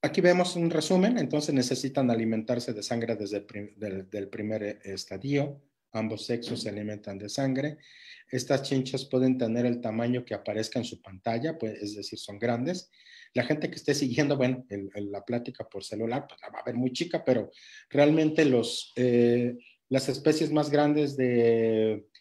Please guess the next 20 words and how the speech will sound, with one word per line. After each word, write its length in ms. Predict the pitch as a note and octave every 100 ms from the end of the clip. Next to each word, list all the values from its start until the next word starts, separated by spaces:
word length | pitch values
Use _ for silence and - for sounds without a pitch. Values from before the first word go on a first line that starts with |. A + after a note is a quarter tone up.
| _ -
chinches 360 | D#3 D3+ D3
de 120 | C3 B2
Chagas 400 | D3 C#3+ D3 -
pueden 240 | C#3 C#3
llegar 220 | B2+ B2 C3+
a 40 |
medir 280 | C3+ A#2+ C3
el 100 | B2+
mismo 280 | B2 B2+ B2+
tamaño 380 | B2 A#2 C3 B2+
que 100 | A#2+
una 160 | A#2+
periplaneta 640 | A#2+ A2 G#2 G#2+ A2 - A#2
americana 580 | G2+ F#2+ - B2+ F#3 - _ _ _ _
o 100 | A2
las 160 | G2+ -
cucarachas 520 | G#2 G#2+ G#2+ - A2+
de 60 | F#2+
los 160 | F2+
drenajes, 680 | F#2+ F#2 F#2 - - -